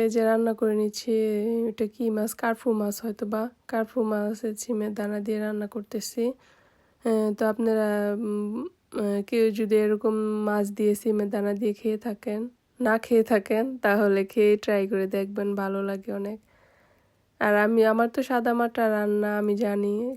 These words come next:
কারো কাছে জানি না ভালো লাগবে কিনা, কারণ অনেকে অনেক সুন্দর সুন্দর করে রান্না করতে পারে। আমার মরিচ ছাড়া তরকারি জানি না কতটুকু মজা হয়, কিন্তু আমার কাছে মজা লাগে, আমি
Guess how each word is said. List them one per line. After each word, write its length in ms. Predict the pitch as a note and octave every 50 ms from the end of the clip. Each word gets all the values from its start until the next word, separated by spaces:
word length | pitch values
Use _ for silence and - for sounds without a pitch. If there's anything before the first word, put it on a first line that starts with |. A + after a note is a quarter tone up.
| - _ -
কারো 240 | - G#3+ G#3 G#3 G3
কাছে 280 | - G#3 G#3 - - A3 G#3
জানি 260 | G#3 G#3 G#3 G#3 G3+
না 140 | G3+ G3+ G3+
ভালো 260 | G3+ G3+ G3+ G3 G3+ G3+
লাগবে 320 | G3+ G3+ G3+ G3 G#3 G#3+
কিনা, 280 | G3+ - - G3+ G3+ G3+ G3+
কারণ 220 | - G#3 G3+ G3 G3+
অনেকে 340 | G3+ G3 G3+ G#3 G3+ - G#3+
অনেক 240 | G3+ G3+ G3+ G#3+ A3
সুন্দর 280 | - - A#3+ A3+ A3+ A3
সুন্দর 280 | A3 - A#3 A3 A3 G#3
করে 160 | G3+ G#3+ G#3 G3+
রান্না 280 | G#3 G#3 G3+ G3+ G3+ G3+
করতে 280 | - G#3+ G3+ - G#3
পারে। 300 | G3+ G3+ G3+ G3+ G3+ G3+ G#3+ A3+ _ _ _ _ _ _ _ _ _ _ -
আমার 240 | A#3+ G#3+ G#3+ G#3+ A3
মরিচ 320 | A3 A3 A3 A3+ A#3+ A#3 A3+ -
ছাড়া 240 | - A3+ A3+ A3+ A3
তরকারি 480 | G#3 A3+ A3+ A3 G#3+ - A3+ A3+ A3+ A3+
জানি 260 | G#3+ A3+ A3 A3 B3 C4+
না 120 | C4 A#3+ B3
কতটুকু 580 | A#3 - D4 D#4+ - D4+ D4+ - - A#3 G#3+ - G#3
মজা 300 | G3+ G3 G3 G#3+ G#3+ A3+
হয়, 300 | A#3 A3 G3 G3+ G3+ G#3+
কিন্তু 240 | G#3 A3 G#3 G3+ G#3
আমার 220 | G3+ G3 G3+ G3 G3
কাছে 220 | G3+ G3+ - - -
মজা 300 | G#3 G3+ G3 G3 - G3 G3
লাগে, 260 | G3+ G3 G3 G3+ G3+
আমি 200 | G3 G3 G3 G3